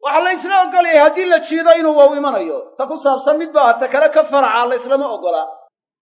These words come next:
Culamada qaarkood baa waxay leeyihiin, maya, waa cagsiga. Oo waayo dammadu waa wow yar. Kasraduna waa ya yar. Fatxaduna waa alif yar. Marka xuruufta asal ah,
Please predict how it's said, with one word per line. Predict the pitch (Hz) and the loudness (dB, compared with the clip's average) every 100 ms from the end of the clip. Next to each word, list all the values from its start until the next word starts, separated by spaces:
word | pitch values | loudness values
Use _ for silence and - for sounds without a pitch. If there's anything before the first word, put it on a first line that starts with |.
| _ - | _ -6
Culamada | 220 262 302 | -2 2 2
qaarkood | 311 311 320 320 320 | 4 0 2 2 4
baa | 302 | 4
waxay | 285 277 302 | 4 0 -2
leeyihiin, | 330 320 247 180 131 - _ _ _ _ _ | -4 -4 -6 -10 -14 -20 _ _ _ _ _
maya, | 226 294 302 | -2 6 6
waa | 311 330 | 6 2
cagsiga. | - 277 269 127 - _ _ _ _ _ | -4 -8 -8 -8 -10 _ _ _ _ _
Oo | 262 | 2
waayo | 285 330 320 | 4 6 4
dammadu | 302 311 330 359 214 123 - _ _ _ _ _ 269 | 6 4 4 0 -2 -8 -16 _ _ _ _ _ 0
waa | 285 | 4
wow | 320 311 | 4 2
yar. | 214 190 156 - _ _ _ _ - | 0 -4 -4 -16 _ _ _ _ -6
Kasraduna | 254 262 294 285 | -2 2 2 4
waa | 262 233 | 2 2
ya | 214 226 | 0 -4
yar. | 175 160 139 - _ _ _ _ - | -4 -10 -10 -18 _ _ _ _ -12
Fatxaduna | 247 262 277 247 | -6 -2 0 2
waa | 262 277 | 2 2
alif | 254 202 165 | -2 -6 -14
yar. | 156 - _ _ _ _ _ _ _ _ _ | -16 -16 _ _ _ _ _ _ _ _ _
Marka | 294 294 262 | 0 2 2
xuruufta | 311 392 - 339 339 | 0 -2 2 4 4
asal | 339 269 | 2 0
ah, | 208 | 2